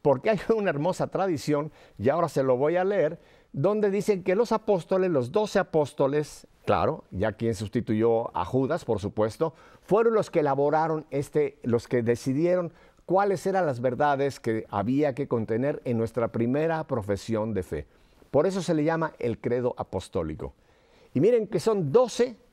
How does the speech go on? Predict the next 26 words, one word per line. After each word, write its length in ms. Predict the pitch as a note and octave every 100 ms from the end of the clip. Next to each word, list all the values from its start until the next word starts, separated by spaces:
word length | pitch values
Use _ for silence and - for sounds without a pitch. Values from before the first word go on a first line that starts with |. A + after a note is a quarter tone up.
| _
apartados 1000 | - C3 C#3 B2 - F#3 D3+ C#3 D3+ - -
los 200 | A#2+ -
que 120 | A#2+
contiene 640 | A#2 A#2 - D3 D3+ D3+ - _ -
este 340 | D#3 - D#3+
credo 380 | D#3 C#3+ B2+ -
apostólico. 840 | G#2+ G#2+ F#2+ - F2 D2+ - C#2 - _ _ _ _
Se 160 | F3
las 140 | G#3 G#3+
voy 100 | B3
a 80 |
leer 160 | A#3 A#3+
rápidamente. 680 | A3+ G3+ E3+ F2+ D#2+ C2+ B1 _ _ _ _ _ _ _ _ -
Primero, 420 | - F#3 F#3+ F#2 - - - - -
creo 180 | - F3+
en 80 | F#3+
Dios 220 | F#3+ F3+
Padre 340 | - F3 F3 E3+
Todopoderoso, 840 | F3 F3+ - F3 E3+ F3+ F3+ E3+
creador 480 | C3+ B2+ B2+ D#3+ F3
del 180 | D#3 A#2+
cielo 280 | - D#3+ D#3
y 20 |
de 100 | C#3+
la 160 | B2
tierra. 380 | - F#2 D2+ D2